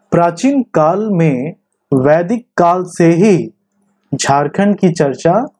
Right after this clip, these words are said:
मिलने लगती है। ओके, प्राचीन काल में वैदिक काल से ही झारखंड की चर्चा मिलने लगती है, लेकिन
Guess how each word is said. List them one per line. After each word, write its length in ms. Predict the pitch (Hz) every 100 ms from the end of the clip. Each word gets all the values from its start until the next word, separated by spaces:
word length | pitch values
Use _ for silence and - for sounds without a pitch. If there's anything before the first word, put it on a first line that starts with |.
| _ _ _ _ _ 139
मिलने 340 | 143 139 120
लगती 380 | 113 117 _ 123
है। 160 | 117 - _ _ _ _ -
ओके, 220 | 190 285 285 _ _ _ _
प्राचीन 420 | 151 151 190 226
काल 240 | 196 190 202
में 180 | 214 196
वैदिक 420 | 139 135 175 -
काल 180 | 143 139
से 180 | - 170
ही 320 | 196 165 175
झारखंड 520 | 143 127 135 165 165
की 80 | 170
चर्चा 380 | 160 139 175 226 302 - _ _ _ _ _ - _ 160
मिलने 220 | 185 214
लगती 340 | 185 156 127
है, 80 | 117 - _ _ _ _ 151
लेकिन 520 | 156 247 247 135